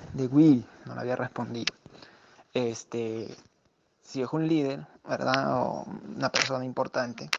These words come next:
como decía Joan, este, eh, el, la santidad o el estar con Cristo no se trata de obra, se trata de santidad, de intimidad, de oración,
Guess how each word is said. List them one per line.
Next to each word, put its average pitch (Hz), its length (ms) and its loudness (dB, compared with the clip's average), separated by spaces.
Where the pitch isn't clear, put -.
como 131 260 -8
decía 131 400 -4
Joan, 139 260 -2
este, 104 720 -14
eh, 110 800 -12
el, 107 400 -18
la 107 100 -14
santidad 113 800 4
o 110 340 0
el - 80 -4
estar - 320 2
con 135 180 8
Cristo 139 460 6
no 123 160 4
se 127 120 0
trata 120 320 4
de 107 120 2
obra, 135 320 10
se 123 120 -8
trata 123 400 4
de 127 220 4
santidad, 110 880 0
de 113 320 0
intimidad, 117 800 -2
de - 140 -4
oración, 123 680 0